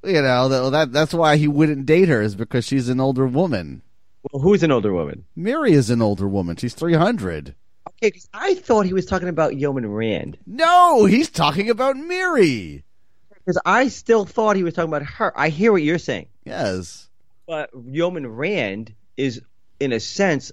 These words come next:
Speaker 2: older than Miri.
Speaker 1: Um, no, I, I, I don't think so. Uh, 'cause Rand, it starts bringing up, "Hey, you know, uh, Miri really loved you." I
Speaker 2: Right.
Speaker 1: and, and he says, "Yeah, well, you know, I never get involved with older women."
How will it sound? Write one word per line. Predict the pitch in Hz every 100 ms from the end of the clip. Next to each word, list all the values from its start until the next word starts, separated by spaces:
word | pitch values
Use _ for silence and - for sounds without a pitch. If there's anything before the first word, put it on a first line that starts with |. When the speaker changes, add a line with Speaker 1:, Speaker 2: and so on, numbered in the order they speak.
| -
Speaker 2:
older | 123 127 117
than | 120 123
Miri. | 156 104 73 85 - - - - - - - - - - - -
Speaker 1:
Um, | - 123 127 127 131 131 131 127 127 127 117 73 - - 110 98 -
no, | 143 151 156 147 127
I, | 135 -
I, | 139 139
I | - 135
don't | 127
think | 110 120 104
so. | 90 67 62
Uh, | 85 101 101
'cause | 110 107
Rand, | 95 139 147 135
it | 110
starts | - 117 104
bringing | 95 123 117 113
up, | 110 - - - -
"Hey, | - 160
you | 127 113
know, | 110 101 95 - - -
uh, | 104 113
Miri | 117 143 151
really | 131 127
loved | 110 113 175 139
you." | 107 71 - - - - -
I | -
Speaker 2:
Right. | 117 - -
Speaker 1:
and, | 90 101 101 98
and | 101 104
he | 113 120
says, | 117 107
"Yeah, | 160 165 170 165
well, | 160 156
you | 143
know, | 127 123
I | 120
never | 123 127 117
get | 123 110
involved | 110 104 101 92
with | 95
older | 92 82
women." | 80 82 69 58